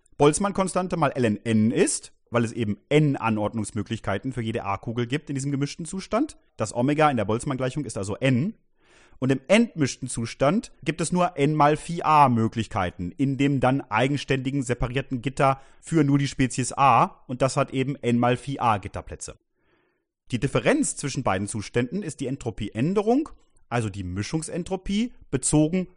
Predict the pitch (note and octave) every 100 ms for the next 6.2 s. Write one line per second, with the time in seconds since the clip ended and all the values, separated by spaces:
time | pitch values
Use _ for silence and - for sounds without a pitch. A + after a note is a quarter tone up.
0 | - C#3+ - A#2+ C3+ - G#2+ G2+ B2 -
1 | G2+ F2+ - - D2 - _ _ _ -
2 | D3 D#3 D#3 A2+ A#2+ C3+ B2+ A2 A2+ B2
3 | - A#2 F#2+ E2+ D#2 D2+ - D#2+ - -
4 | C#2+ - _ _ _ - A2+ A#2 G#2 D#2+
5 | - - A#2 F3 C4+ - _ - C3+ C#3+
6 | B2+ C3